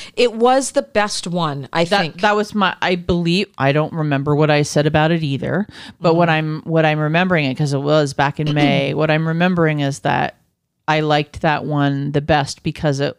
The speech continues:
Speaker 2: was horrifying.
Speaker 1: And it
Speaker 2: And it
Speaker 1: made
Speaker 2: had horror
Speaker 1: sense.
Speaker 2: elements.
Speaker 1: And it made sense to me. Like, I
Speaker 2: Yeah.
Speaker 1: understood what they were doing
Speaker 2: As
Speaker 1: and
Speaker 2: a
Speaker 1: how it ended as a
Speaker 2: standalone.
Speaker 1: standalone.
Speaker 2: Mm-hmm.
Speaker 1: Um, but yeah, the rest of 'em just didn't,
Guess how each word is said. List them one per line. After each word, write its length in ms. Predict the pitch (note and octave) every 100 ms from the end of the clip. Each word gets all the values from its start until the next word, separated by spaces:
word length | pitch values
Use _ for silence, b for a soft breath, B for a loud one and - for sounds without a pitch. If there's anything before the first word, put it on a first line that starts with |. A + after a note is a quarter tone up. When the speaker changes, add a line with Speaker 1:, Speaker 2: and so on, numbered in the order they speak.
| _
Speaker 2:
was 500 | D#3 C#3+ D3+ C#3+ C3
horrifying. 760 | E3+ F3+ B2+ - F2+ E2 - C3+ B B B
Speaker 1:
And 120 | C4
it 80 | C4+
Speaker 2:
And 140 | A3+
it 40 | C#4
Speaker 1:
made 40 | D4+
Speaker 2:
had 220 | G#3 G3
horror 340 | D#4 G#3 F3 D3+
Speaker 1:
sense. 100 | E3
Speaker 2:
elements. 800 | F#3+ F#3 C#3 A#2 - - - - _ _ -
Speaker 1:
And 80 | G#3+
it 80 | A3
made 320 | A3+ C4 G#3+
sense 640 | - - B3 A3+ - -
to 80 | F3+
me. 260 | D#3 C#3 C3+
Like, 200 | C#3+ E3
I 80 | F3
Speaker 2:
Yeah. 80 |
Speaker 1:
understood 480 | G3+ F#3+ - G#3 G3
what 200 | F3 F3
they 140 | F3+ D#3
were 100 | D#3
doing 640 | C#3 F3 E3+ E3 E3 E3
Speaker 2:
As 160 | G#3 G#3
Speaker 1:
and 80 |
Speaker 2:
a 40 | D#3+
Speaker 1:
how 40 | D3+
it 40 |
ended 320 | G3 F#3 F3 F3+
as 220 | E3+ D3+ C#3
a 60 | D#3
Speaker 2:
standalone. 640 | D#3+ D#3 E3+ F#3+ G#3+ A#3 B3
Speaker 1:
standalone. 20 |
Speaker 2:
Mm-hmm. 600 | G3+ A3 F4 - - -
Speaker 1:
Um, 380 | F#3 F3+ F3 F3
but 100 | -
yeah, 180 | F#3 E3
the 100 | G3+
rest 260 | C4 -
of 80 | G3
'em 140 | E3+
just 200 | D#3+ D#3 E3
didn't, 320 | D#3 D3